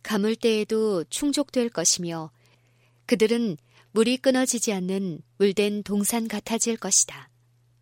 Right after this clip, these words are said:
이것이 의기소침하고 의심하며 떨고 있는 영혼에게 그리스도께서 내리신 처방이다. 여호와 앞에서 슬프게 걸어가고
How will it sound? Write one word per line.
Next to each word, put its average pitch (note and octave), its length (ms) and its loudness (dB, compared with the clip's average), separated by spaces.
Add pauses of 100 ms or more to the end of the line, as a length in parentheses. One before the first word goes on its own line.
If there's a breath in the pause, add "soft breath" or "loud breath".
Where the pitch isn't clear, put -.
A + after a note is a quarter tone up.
(760)
이것이 A3+ 600 4
의기소침하고 F#3+ 1300 0
의심하며 F#3+ 880 0 (280 soft breath)
떨고 A3 340 0
있는 G3+ 320 -2
영혼에게 E3+ 640 -4 (340 soft breath)
그리스도께서 G3 720 0
내리신 F#3+ 500 0
처방이다. G3 720 -8 (720)
여호와 F#3+ 300 4
앞에서 F3+ 640 -6
슬프게 A#3 600 -4
걸어가고 F#3 760 -4